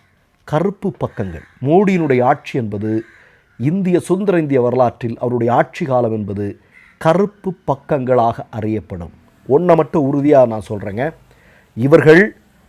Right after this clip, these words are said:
ஆட்சியை விட்டு அவ்வளவு சீக்கிரம் போக மாட்டாங்க. ஏன்னா, போனா அவ்வளவு பெரிய சிக்கல். போன அடுத்த நொடி பெரும்பாலான தலைவர்கள் சிறையில் இருப்பார்கள்.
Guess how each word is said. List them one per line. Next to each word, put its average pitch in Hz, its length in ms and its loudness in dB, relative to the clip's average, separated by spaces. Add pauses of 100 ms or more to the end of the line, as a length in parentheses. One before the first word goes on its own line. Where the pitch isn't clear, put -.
ஆட்சியை 170 760 2
விட்டு 156 380 -2
அவ்வளவு 131 280 0
சீக்கிரம் 147 380 -2
போக 139 360 2
மாட்டாங்க. 110 160 -4
ஏன்னா, 131 340 0
போனா 160 440 4
அவ்வளவு 143 320 0
பெரிய 131 180 -2
சிக்கல். 123 420 -6 (320)
போன 190 320 8
அடுத்த 185 500 4
நொடி 170 400 2 (400)
பெரும்பாலான 180 600 8
தலைவர்கள் 143 440 0
சிறையில் 139 360 0
இருப்பார்கள். 107 440 -6